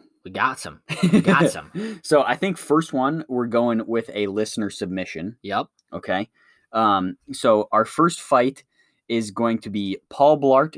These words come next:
Speaker 2: the Mall Cop, versus, uh, Dolph Lundgren.
Speaker 1: The Dolph Lundgren.
Speaker 2: The Dolph, the hoof kick, ba, ba, ba.
Speaker 1: Ba, ba, ba. He's
Speaker 2: From
Speaker 1: the sheep shipper.
Speaker 2: <laughs> uh, from Just Go With It. The Adam Sandler movie came out in, uh, two thousand eleven.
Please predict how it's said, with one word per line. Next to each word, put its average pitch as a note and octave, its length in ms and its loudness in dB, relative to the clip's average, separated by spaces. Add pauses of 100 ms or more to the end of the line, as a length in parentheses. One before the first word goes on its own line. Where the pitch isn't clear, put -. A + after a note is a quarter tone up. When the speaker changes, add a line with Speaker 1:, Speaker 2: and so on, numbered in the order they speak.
Speaker 2:
the A2+ 160 -4
Mall G#2+ 260 6
Cop, - 380 -6 (920)
versus, A2 680 -2
uh, G#2 260 2 (260)
Dolph B2+ 440 4 (120)
Lundgren. C3 840 0
Speaker 1:
The C#3+ 220 -4
Dolph D3+ 380 0
Lundgren. C3+ 640 -4
Speaker 2:
The C#3 200 0
Dolph, D#3+ 580 2
the C3 160 -4
hoof E3+ 320 0
kick, - 200 -2
ba, D3+ 260 2
ba, D#3+ 100 2
ba. D3 320 4
Speaker 1:
Ba, - 40 2
ba, D3 140 -4
ba. A2+ 280 -6 (180)
He's C3+ 160 -6
Speaker 2:
From D3 180 2
Speaker 1:
the C3+ 40 4
sheep B2+ 240 2
shipper. - 340 -8 (120)
Speaker 2:
<laughs> D#3+ 120 -4
uh, C3 340 4
from C3 420 0
Just D#3 360 -4
Go C3+ 160 4
With A2+ 260 -4
It. - 240 -14 (140)
The D#2+ 140 -10
Adam A2 220 -2
Sandler G#2+ 380 -8
movie G#2 360 -6
came G2+ 240 -10
out G2 160 -4
in, F2+ 180 -10
uh, E2+ 300 -6 (180)
two A#2+ 140 -10
thousand F#2+ 340 -4
eleven. F#2+ 380 -4